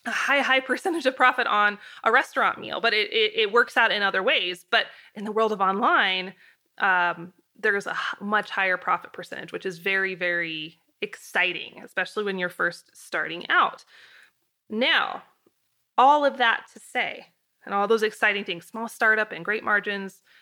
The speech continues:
and potential for fame and fortune, online business is, is tough. And it's a lot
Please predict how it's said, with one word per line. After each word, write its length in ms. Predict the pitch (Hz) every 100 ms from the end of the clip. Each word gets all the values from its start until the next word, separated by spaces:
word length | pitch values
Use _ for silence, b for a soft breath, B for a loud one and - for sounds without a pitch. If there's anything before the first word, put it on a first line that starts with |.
| b
and 380 | 175 160 147 151 _ _
potential 360 | - - 233 214
for 140 | 208
fame 340 | 190 254 294 285
and 120 | 277
fortune, 500 | 240 240 196 175 170 B B B B _ -
online 760 | 214 233 262 262 196 185 202 226 _ 196
business 460 | 202 180 180 - _ _ _
is, 320 | 190 185 - _ _ _
is 240 | - 185 -
tough. 320 | - 175 -
And 100 | 208
it's 120 | 202
a 60 | 208
lot 480 | 196 202 196 247